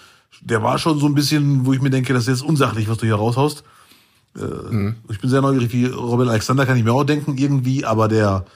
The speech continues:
Speaker 1: Wälzer bin ich sehr neugierig, was, was der so. Ja, gut.
Speaker 2: Ah, der ist, der ist natürlich älter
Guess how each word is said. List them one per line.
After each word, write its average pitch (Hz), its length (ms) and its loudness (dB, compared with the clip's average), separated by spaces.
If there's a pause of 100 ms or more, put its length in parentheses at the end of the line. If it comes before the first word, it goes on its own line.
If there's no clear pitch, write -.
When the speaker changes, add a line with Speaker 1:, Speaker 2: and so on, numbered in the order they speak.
(440)
Speaker 1:
Wälzer 147 300 0
bin 165 100 2
ich 131 100 2
sehr 123 140 4
neugierig, 87 520 -2
was, - 240 -12
was 110 140 -10
der 120 160 -8
so. 117 200 -12 (1080)
Ja, 127 80 -12
gut. 110 80 -10
Speaker 2:
Ah, - 260 -8
der - 160 -12
ist, - 460 -4
der - 60 -4
ist - 120 0
natürlich 101 440 -2
älter 131 500 -2